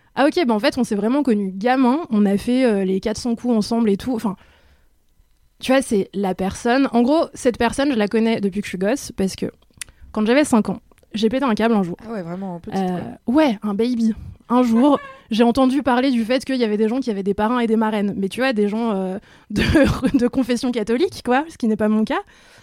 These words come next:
Speaker 1: Euh, moi, je suis allée voir une pote de ma mère que je trouvais cool. Je lui ai dit, « Eh, tu veux être ma marraine ? » Elle m'a dit oui. Je suis allée voir ma mère, je lui ai dit, « J'ai une marraine, c'est Isa. » Elle m'a dit, « Ok. »
Speaker 2: On dirait moi quand je disais à ma daronne, « Pourquoi je peux pas faire la communion et avoir des cadeaux comme tous mes cousins ? » Et qu'elle était là, «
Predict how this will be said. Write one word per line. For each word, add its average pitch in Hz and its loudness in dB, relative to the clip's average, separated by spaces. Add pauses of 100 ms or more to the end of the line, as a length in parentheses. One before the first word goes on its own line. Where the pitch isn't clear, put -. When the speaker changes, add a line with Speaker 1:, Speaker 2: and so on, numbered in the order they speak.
(240)
Speaker 1:
Euh, 214 0
moi, 262 4
je 285 0
suis 262 0
allée 214 4
voir 320 4
une 247 4
pote 247 0
de 254 -2
ma 240 2
mère 262 0
que 240 2
je - -2
trouvais 190 -2
cool. 349 2
Je 247 -2
lui 208 4
ai 208 4
dit, « 208 -2
Eh, 262 0
tu 226 -6
veux 226 -4
être 262 -2
ma 220 2
marraine ? » 208 -2 (160)
Elle 196 -4
m'a 202 0
dit 180 -6
oui. 254 -4 (420)
Je - -18
suis 254 0
allée 226 4
voir 208 2
ma 190 0
mère, 269 2
je 226 -4
lui 220 0
ai - 0
dit, « 202 -2
J'ai 226 0
une 226 0
marraine, 208 0
c'est 214 -8
Isa. » 202 0
Elle 202 -2
m'a 220 2
dit, « 233 0
Ok. » 254 2 (1300)
Speaker 2:
On 269 -8
dirait 254 4
moi 254 2
quand 262 2
je 392 4
disais 247 2
à - 2
ma 240 2
daronne, « 226 2
Pourquoi 254 -6
je - -12
peux - -4
pas 285 -4
faire 294 -6
la 240 0
communion 247 -8
et 240 -2
avoir 202 -2
des 220 -6
cadeaux 226 2
comme 415 2
tous 466 0
mes 269 -8
cousins ? » 330 -4 (520)
Et 381 -8
qu'elle 302 2
était 269 -4
là, « 208 2